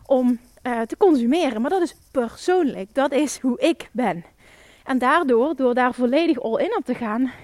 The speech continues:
creëer ik voor mezelf iets waarbij ik heel veel output kan leveren, heel veel waarde kan delen, wat ik vaker teach,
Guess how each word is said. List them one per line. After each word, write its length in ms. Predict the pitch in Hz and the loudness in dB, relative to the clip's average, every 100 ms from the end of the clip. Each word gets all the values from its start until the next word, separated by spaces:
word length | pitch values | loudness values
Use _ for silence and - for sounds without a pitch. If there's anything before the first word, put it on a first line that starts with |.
| - | -14
creëer 360 | - 262 330 339 | -6 -2 -2 -4
ik 120 | - | -6
voor 160 | 247 | -6
mezelf 420 | 220 202 190 233 - | -4 -4 -6 -6 -4
iets 300 | 262 302 - - - - - | -4 -4 -10 -20 -20 -20 -10
waarbij 220 | 233 226 220 | -4 -2 -2
ik 80 | |
heel 200 | 196 294 | 2 4
veel 120 | 359 - | 4 2
output 400 | 320 - 262 - | 0 0 -6 -6
kan 180 | 233 | -6
leveren, 380 | 220 214 208 247 | -4 -6 -6 -4
heel 100 | 254 | -2
veel 140 | 254 214 | -2 -2
waarde 320 | 240 370 349 | 0 0 0
kan 200 | 233 220 | -6 -6
delen, 340 | 202 208 247 | -4 -4 -4
wat 100 | 214 | -6
ik 120 | 208 | -10
vaker 320 | - 214 - - | -10 -12 -12 -6
teach, 420 | 339 277 - - | -2 -2 -4 -14